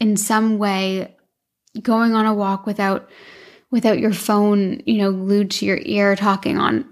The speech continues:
on, you know, catching up with friends. And I'm definitely <laughs> one of those people that when I go on my walks, I love to catch up with friends. So I need to just remember doing things alone and giving your, your mind room to just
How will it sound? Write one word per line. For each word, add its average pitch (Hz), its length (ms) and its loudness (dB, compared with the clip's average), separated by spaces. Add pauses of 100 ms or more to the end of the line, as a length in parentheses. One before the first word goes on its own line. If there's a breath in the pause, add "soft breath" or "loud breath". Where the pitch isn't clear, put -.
(100)
on, - 180 -2
you 220 120 0
know, 190 120 -2 (100)
catching 208 360 -4
up 190 100 -4
with 180 140 -6
friends. - 340 -6
And - 80 -2
I'm 185 420 -4 (100)
definitely 208 560 0 (540 loud breath)
<laughs> - 60 -20
one 220 160 4
of 208 60 4
those 196 180 4
people 190 200 0
that 175 140 0
when 202 100 2
I 196 100 4
go 196 120 0
on 196 100 4
my 190 120 4
walks, 185 360 0
I 190 60 0
love 185 220 0
to 190 100 -4 (180)
catch 180 300 -6
up 180 120 -6
with 202 120 -10
friends. - 340 -2
So 202 60 -2
I 185 120 0
need 185 240 -2
to 196 100 -4
just 185 280 -8
remember 202 680 0 (1300)
doing 226 320 2
things 226 280 0
alone 196 680 0 (460 loud breath)
and 202 280 0
giving 208 380 0
your, 202 300 -4 (220)
your 208 200 -2
mind 196 800 0
room 202 800 0 (360 loud breath)
to - 120 -6
just 196 460 -4